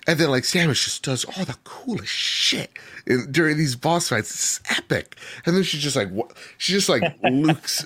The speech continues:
Speaker 1: Luke from, from, uh, from Last Jedi, just, like, you know, dust the,
Speaker 2: You
Speaker 1: dust
Speaker 2: didn't
Speaker 1: the
Speaker 2: have to
Speaker 1: shoulder a little
Speaker 2: clarify.
Speaker 1: bit.
Speaker 2: We knew it wasn't that, Luke.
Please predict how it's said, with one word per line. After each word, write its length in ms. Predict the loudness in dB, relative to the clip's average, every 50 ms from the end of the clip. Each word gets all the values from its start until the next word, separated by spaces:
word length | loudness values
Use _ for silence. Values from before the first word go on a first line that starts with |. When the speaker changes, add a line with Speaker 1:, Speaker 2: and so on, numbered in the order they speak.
| -2 -2 -2 -2 0 0
Speaker 1:
Luke 260 | 2 4 4 4 2 4
from, 260 | 4 4 4 4 2
from, 280 | 2 2 2 2 4 4
uh, 220 | 2 2 2 0
from 340 | -2 -2 -2 -2 -2 -2 -2
Last 360 | 0 2 2 2 2 2 2
Jedi, 320 | 2 2 4 4 4 2 2
just, 180 | 0 -2 -2 -2
like, 240 | -2 -4 -4 -8 -16 -20 -20 -20 -18 -10 -2
you 140 | 0 2 2
know, 180 | 2 0 -2 -6 _ _
dust 300 | 0 2 2 2 0 0
the, 160 | 0 0 0 -2 -2
Speaker 2:
You 120 | -2 2
Speaker 1:
dust 100 | 4 4 6
Speaker 2:
didn't 40 | 6
Speaker 1:
the 40 | 4
Speaker 2:
have 80 | 4 4
to 20 |
Speaker 1:
shoulder 200 | 4 4 6 6
a 140 | 6 6 4
little 120 | 4 2 2
Speaker 2:
clarify. 160 | 2 2 2
Speaker 1:
bit. 60 | 2 2
Speaker 2:
We 80 | 0
knew 140 | -2 0 0 0
it 60 | 0
wasn't 320 | -2 -4 -6 -6 -10 -14
that, 180 | -14 -14 -14 -16
Luke. 220 | -20 -20 -20 -20